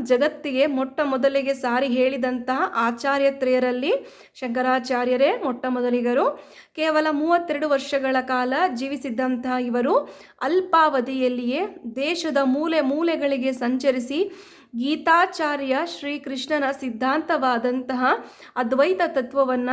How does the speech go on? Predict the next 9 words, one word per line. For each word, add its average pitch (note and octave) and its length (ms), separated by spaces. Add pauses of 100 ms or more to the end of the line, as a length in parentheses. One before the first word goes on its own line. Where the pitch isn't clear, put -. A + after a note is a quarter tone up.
(400)
ಪ್ರತಿಪಾದಿಸುತ್ತಾ C4 1200
ಜಗತ್ತಿಗೆ D4 640
ಸಾರಿ C#4 440
ಹೇಳಿ C4 460 (320)
ಹಲವಾರು C#4+ 540
ಮತಗಳಿಂದ C4+ 640 (140)
ದಾಳಿಗೊಳಗಾಗುತ್ತಿದ್ದ B3+ 1200 (140)
ನಮ್ಮ C#4+ 360
ಸನಾತನ C#4+ 580